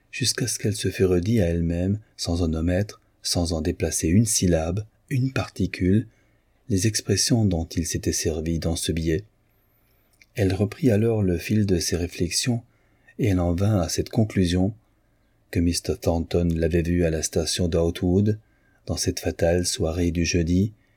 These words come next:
et qu'on lui avait dit qu'elle niait y avoir été. Elle était donc à ses yeux une menteuse. Elle avait menti en effet.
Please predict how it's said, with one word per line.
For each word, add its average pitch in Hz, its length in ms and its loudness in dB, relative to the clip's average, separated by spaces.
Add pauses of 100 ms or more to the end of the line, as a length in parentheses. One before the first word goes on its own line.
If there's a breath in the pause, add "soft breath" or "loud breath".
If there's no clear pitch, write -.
(540 soft breath)
et 104 160 2
qu'on 101 240 -2
lui 92 140 4
avait 95 160 4
dit 107 260 0
qu'elle 95 240 2
niait 92 340 6
y 80 100 0
avoir 78 200 0
été. 82 400 -2 (720)
Elle 92 120 4
était 95 180 4
donc 123 300 4
à 107 80 -2
ses 95 280 0
yeux 113 120 2
une 98 160 4
menteuse. 90 640 -2 (480)
Elle 104 120 0
avait 110 180 4
menti 110 400 8
en 98 140 8
effet. 90 340 0